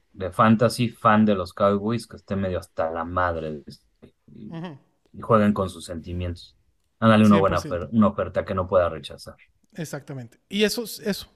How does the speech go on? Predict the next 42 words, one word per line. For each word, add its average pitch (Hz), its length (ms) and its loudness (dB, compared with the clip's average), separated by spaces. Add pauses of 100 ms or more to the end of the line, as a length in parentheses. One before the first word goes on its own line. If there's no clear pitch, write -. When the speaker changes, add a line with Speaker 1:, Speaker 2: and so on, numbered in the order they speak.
(140)
Speaker 2:
Hagan 185 240 -2
una 175 160 -2
buena 175 200 -2
oferta, 214 400 -4
Speaker 1:
Sa-, 123 100 4
Speaker 2:
pero 107 140 2
Speaker 1:
saludos 139 400 8
a 135 60 8
Ru-, - 220 -4
saludos 123 320 4
a 120 80 6
Ruleal, 113 440 4 (300)
por, 90 140 -16 (240)
por 90 120 -8
cierto. 90 280 -14 (180)
Speaker 2:
<laughs> - 400 -20
El 139 140 -20
buen 139 220 -16
Ru. 131 160 -14
Speaker 1:
<laughs> 131 680 -2 (460)
Speaker 2:
Que 156 100 -10
Speaker 1:
Ah. - 20 -6
Speaker 2:
también 151 220 -2
debe 175 80 0
estar 175 160 -4
hasta 160 120 -6
la 165 60 -2
madre 151 160 -4
de 165 60 -4
Tony 165 180 -4
Pollard 196 240 -4
porque 147 220 -12
lo 135 100 -10
tiene 151 200 -4
en 160 40 -2
su 156 60 -6
equipo 160 260 -10
y 180 60 -4
le 147 60 -6
está 156 180 -4
yendo 151 240 0
mal. 107 220 -8